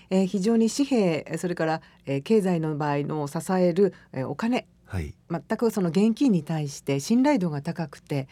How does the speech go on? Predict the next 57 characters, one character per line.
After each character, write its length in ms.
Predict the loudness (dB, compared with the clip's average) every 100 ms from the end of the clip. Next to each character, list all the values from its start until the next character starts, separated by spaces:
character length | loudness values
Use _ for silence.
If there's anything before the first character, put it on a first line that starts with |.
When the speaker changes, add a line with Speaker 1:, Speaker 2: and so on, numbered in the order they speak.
| -18 -20 -12
Speaker 1:
ま 100 | -8
た、 220 | 2 0 0 -18 -8
あ 80 | -2
の、 120 | 2
日 80 | 2
本 220 | 4 2
人 220 | 0 -2
的 200 | -2 0
な 160 | 0 0
気 160 | 0
持 160 | 0 0
ち 100 | 0
と 100 | -2
し 80 | 0
て 100 | 0
も 180 | 2 0
ち 120 | -2
ょ 20 |
っ 60 | 0
と 140 | 0
心 340 | 0 0 2 2
づ 140 | 0
け 200 | 4 4
な 140 | 4
ん 80 | 4
て 100 | 6
い 180 | 6 6
う 40 |
時 300 | 6 4 6
に 120 | 4 4
は 140 | 4
ね、 180 | 4 4 0 -6
<laughs> 240 | -2 -2 0
こ 120 | 2
れ 80 | 6
大 220 | 6 6
事 120 | 4
な 320 | 4 4 4 2
も 160 | 0
の 100 | 4
で 100 | 4 2
す 120 | 0
よ 100 | 0
ね。 340 | 2 2 0 -4 _ _ _ _ _ -14
Speaker 2:
そ 160 | -4 -2
う 60 |
で 60 | -2
す 100 | -4
ね。 280 | -4 -4 -4
だ 120 | 0
か 100 | 2
ら 80 | 0 -4 -18 -20 _ _
そ 160 | -2 0
こ 120 | 4
ら 120 | 4
辺 240 | 4 4
が、 260 | 4 4 2